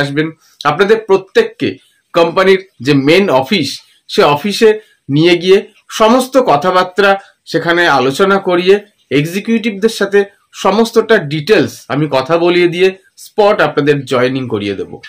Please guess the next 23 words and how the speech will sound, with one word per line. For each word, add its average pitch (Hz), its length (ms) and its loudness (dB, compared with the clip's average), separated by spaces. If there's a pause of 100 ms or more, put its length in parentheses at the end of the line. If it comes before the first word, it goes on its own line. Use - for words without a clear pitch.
(140)
তো 196 40 -2 (100)
এই 285 60 2 (100)
কোম্পানিতে 226 520 2 (200)
স্পট 254 320 2 (140)
জয়েনিং 170 380 4
এর 165 120 -2
জন্য 175 160 0 (400)
আপনারা 180 280 2 (100)
পারিশ্রমিক 233 580 2
আনবেন 175 260 0 (360)
মাত্র 220 260 0 (180)
ছশো 165 300 0 (100)
টাকা। - 200 -4 (380)
ছশো 214 380 2 (100)
টাকার 269 260 4 (100)
বিনিময়ে 190 500 4 (420)
এরকম 214 280 2 (100)
একটা 220 180 0 (140)
রেপুটেড 165 520 0 (540)
প্লাস্টিক 202 520 0 (240)
ম্যানুফ্যাকচারিং 196 800 2 (300)
ইন্ডাস্ট্রিতে 170 580 0 (540)
সরাসরি 208 540 2